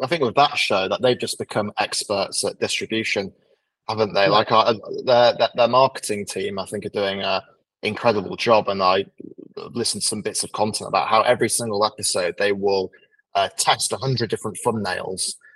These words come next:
Speaker 1: before the
Speaker 2: Mm.
Speaker 1: episode goes live. So they, they will use ad spend on Facebook to test the thumbnails and essentially see which ones have the highest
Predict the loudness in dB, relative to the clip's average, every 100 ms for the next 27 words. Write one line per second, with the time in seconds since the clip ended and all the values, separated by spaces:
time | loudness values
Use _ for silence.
0 | _ -2 2 4 2 -2 0 2 0 0
1 | 0 0 2 4 4 2 2 6 4 6
2 | 4 4 0 -2 0 0 -2 -2 -2 -4
3 | -10 -16 _ _ -14 -4 0 0 -2 -4
4 | -8 -8 -10 -6 -4 -4 -4 -4 -2 -2
5 | -2 -4 -6 -6 -4 -6 -2 0 0 0
6 | -4 -8 -8 -8 -2 0 0 -2 -8